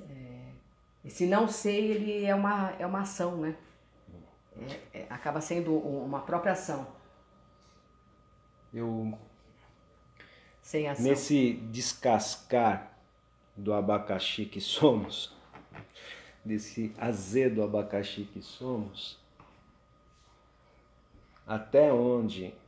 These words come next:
Speaker 2: eu cheguei, até onde eu consigo perceber, a natureza exata tá nessa insuficiência psicológica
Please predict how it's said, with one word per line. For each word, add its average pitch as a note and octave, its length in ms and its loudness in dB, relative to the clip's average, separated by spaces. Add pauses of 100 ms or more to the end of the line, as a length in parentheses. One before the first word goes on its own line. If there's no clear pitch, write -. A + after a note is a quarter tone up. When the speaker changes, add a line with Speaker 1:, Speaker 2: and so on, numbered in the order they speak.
(800)
Speaker 2:
eu F#2 120 -6
cheguei, G#2 760 -4 (1040)
até G2+ 240 -6
onde A2+ 160 2
eu G#2 40 4
consigo G2 480 -8
perceber, G2 760 -2 (1500)
a G2+ 60 -8
natureza A#2+ 680 2
exata A2+ 720 2 (1200)
tá A#2+ 220 6
nessa A#2 640 0
insuficiência B2 1400 -2 (380)
psicológica A#2+ 1120 2